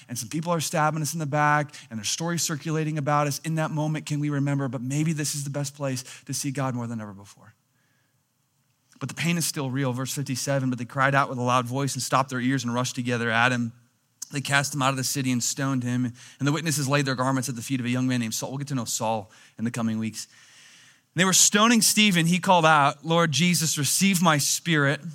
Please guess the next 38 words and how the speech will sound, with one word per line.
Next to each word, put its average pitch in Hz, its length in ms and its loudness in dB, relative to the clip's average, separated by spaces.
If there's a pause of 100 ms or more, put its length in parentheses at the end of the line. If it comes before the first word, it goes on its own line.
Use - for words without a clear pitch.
(340)
And 139 120 -10
falling 185 480 4
on 151 140 4
his 135 160 0
knees, 147 320 4
he 139 80 -2
cried 143 260 2
out 135 160 0
with 131 140 -4
a 131 40 2
loud 131 280 4
voice, 120 340 -2
"Lord, 135 260 -4
do 127 80 -2
not 127 180 -2
hold 127 160 -8
this 117 120 -6
sin 117 140 -6
against." 104 360 -10
I 135 80 -8
love 123 240 -4
the 113 80 -10
forgiveness 104 520 -10
in 90 100 -12
Stephen. 107 440 -14 (1000)
And - 80 -16
when 107 60 -8
he 110 60 -6
said 117 240 -4
this, 113 120 -8
he 95 80 -10
fell 98 200 -8
asleep, 95 440 -12
meaning 87 240 -14
dead. 64 380 -16 (1500)
Till 131 100 -4
the 123 60 0
very 135 380 0